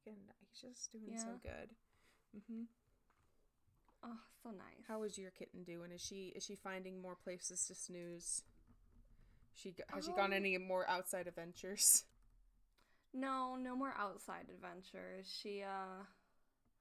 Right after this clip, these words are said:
Speaker 2: well, the vacuum was here again yesterday, and that was, uh, very scary. So she was actually under the futon next to me the
Speaker 1: Oh.
Speaker 2: whole time there.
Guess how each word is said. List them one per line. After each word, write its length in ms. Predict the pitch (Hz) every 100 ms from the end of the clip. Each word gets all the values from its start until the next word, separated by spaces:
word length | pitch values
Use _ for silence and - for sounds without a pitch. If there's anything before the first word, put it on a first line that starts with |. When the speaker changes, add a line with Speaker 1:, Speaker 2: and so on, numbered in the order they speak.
| _ _ _ -
Speaker 2:
well, 120 | -
the 80 | 202
vacuum 440 | 202 196 196 190
was 160 | 180 185
here 200 | 190 175
again 320 | 165 170 160
yesterday, 680 | 147 180 - 170 165 165 190 - -
and 80 | -
that 100 | -
was, 200 | - - -
uh, 180 | - - - - -
very 180 | 160
scary. 500 | - - - - - 208
So 60 | 208 208
she 60 | 226
was 120 | 220
actually 320 | 208 208 214 -
under 180 | 190 165
the 120 | - -
futon 500 | 185 175 - 127 101
next 280 | 160 - -
to 60 | -
me 60 | -
the 120 | 175
Speaker 1:
Oh. 20 | 175 175 170
Speaker 2:
whole 140 | 170
time 200 | - - -
there. 300 | - -